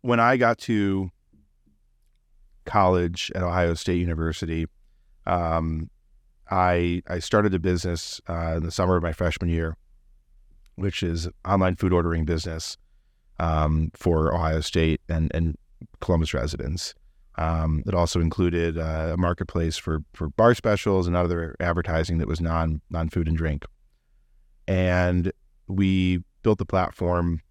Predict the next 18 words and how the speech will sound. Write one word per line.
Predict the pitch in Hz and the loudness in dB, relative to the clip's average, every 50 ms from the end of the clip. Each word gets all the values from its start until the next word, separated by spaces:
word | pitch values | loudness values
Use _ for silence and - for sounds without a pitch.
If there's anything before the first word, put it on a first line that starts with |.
| _ _ | _ _
um, | - 87 85 82 85 82 82 82 | -12 -10 -8 -8 -8 -6 -6 -4
to | - 90 | -2 0
have | 87 95 90 85 | 2 2 2 2
not | 90 87 82 80 | 0 -2 -2 -2
just | - 87 80 - | -4 -6 -6 -6
an | 92 87 | -6 -6
online | 85 85 85 85 | -4 -4 -4 -2
ordering | 87 90 87 82 80 80 | -2 0 0 0 0 -2
feature, | 78 - 110 110 107 - - 92 87 | -2 0 0 0 2 4 4 2 4
but | 87 95 | 4 2
also | 87 85 80 - 87 85 | 0 0 0 0 0 2
advertising. | 80 82 82 85 - - 71 76 85 85 87 92 87 | 2 2 0 -2 -4 -4 -4 -4 -4 -4 -6 -8 -10
And | 87 90 | -10 -8
so | - - 92 87 87 82 - - _ _ _ _ _ _ _ - _ _ _ | -4 -2 -2 -2 -2 -4 -6 -10 _ _ _ _ _ _ _ -20 _ _ _
we | 110 104 101 | 0 0 0
had | 87 - 98 92 85 | 0 0 -2 -2 0
to | 82 | 0
sell | 80 - - - 120 120 104 85 80 85 87 - | -2 -2 0 2 4 4 4 4 2 0 -4 -6